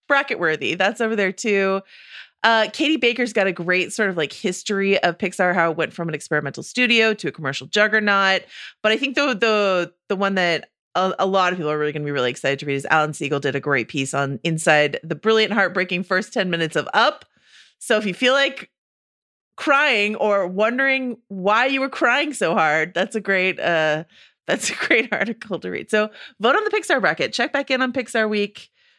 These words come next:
We are, we are here for confusing movies about Chris Evans voicing an astronaut. So, uh, that brings us to Lightyear.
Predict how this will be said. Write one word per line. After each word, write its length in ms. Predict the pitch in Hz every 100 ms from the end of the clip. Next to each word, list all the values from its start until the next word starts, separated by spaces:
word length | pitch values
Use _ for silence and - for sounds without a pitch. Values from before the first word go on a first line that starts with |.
| _
We 200 | - 196
are, 340 | 202 196 190 165
we 160 | 208
are 120 | 180 175
here 360 | 254 247 254
for 160 | - 190
confusing 720 | 185 170 - 220 220 220 208
movies 420 | 190 185 180 196
about 400 | 170 147 151 -
Chris 260 | - 208 170
Evans 420 | 165 170 175 -
voicing 380 | 160 190 165 151
an 100 | 120
astronaut. 680 | 151 - 147 135 113 - -
So, 360 | 160 143 143
uh, 320 | 143 139 139 - - -
that 140 | 233
brings 200 | 220 214
us 120 | 196 -
to 100 | 160
Lightyear. 440 | 80 92 101